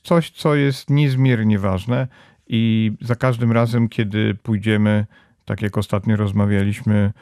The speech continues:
przez tunel, a nie przejściem naziemnym, które właśnie powstało, to wydłużymy sobie życie o parę sekund. Więc chodzi o to, żeby chodzić, żeby jeszcze raz chodzić i jeszcze raz chodzić. Więc w trzecim punkcie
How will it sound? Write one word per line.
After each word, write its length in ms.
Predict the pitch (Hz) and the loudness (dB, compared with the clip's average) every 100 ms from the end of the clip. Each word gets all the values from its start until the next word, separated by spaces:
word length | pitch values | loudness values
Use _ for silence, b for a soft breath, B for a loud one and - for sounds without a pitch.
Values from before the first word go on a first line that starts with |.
| b b b _ - | b b b _ -18
przez 420 | - 104 101 - | -4 -2 -2 -6
tunel, 500 | - 117 117 127 127 120 | 0 2 4 4 2 2
a 100 | 117 | 2
nie 360 | 123 123 123 117 | 2 2 2 -2
przejściem 640 | - 127 120 120 - 123 123 | -4 -2 0 -2 -4 -2 0
naziemnym, 500 | 123 127 127 127 120 | 0 0 0 0 -2
które 260 | - 123 | -4 -4
właśnie 360 | 117 123 - 123 | -2 -2 -2 -4
powstało, 580 | 127 - - 131 131 131 B B B _ | -4 -6 -2 -2 -2 -6 B B B _
to 220 | 135 123 - | -2 -2 -6
wydłużymy 520 | 107 117 113 110 104 | -2 0 0 2 2
sobie 260 | 95 98 101 | 2 -2 -2
życie 340 | 95 92 95 | -4 -6 -6
o 60 | 92 | -4
parę 280 | 95 92 92 | -4 -4 -4
sekund. 520 | - 90 - 95 - B B _ | -6 -8 -6 -6 -8 B B _
Więc 180 | 113 104 | -4 -2
chodzi 200 | 127 113 | -2 0
o 80 | 104 | 0
to, 120 | 101 | -2
żeby 240 | 98 92 | -4 -4
chodzić, 560 | 101 - 120 107 104 101 | -4 -2 -2 -2 -4 -4
żeby 520 | 101 95 98 98 - | -6 -4 -4 -4 -6
jeszcze 380 | - 110 - 107 | -4 -4 -4 -4
raz 640 | 98 95 - - - - 107 | -2 -4 -6 -16 -20 -20 -14
chodzić 460 | - 98 95 92 - | -6 -4 -4 -8 -4
i 100 | 101 | -4
jeszcze 240 | 92 - | -2 -4
raz 160 | 95 - | -4 -2
chodzić. 300 | 156 170 117 | -4 -2 -2
Więc 200 | 117 113 | -2 -2
w 40 | |
trzecim 340 | - 131 127 113 | -4 -2 -2 -2
punkcie 520 | 131 123 - 120 | -2 -2 -2 -2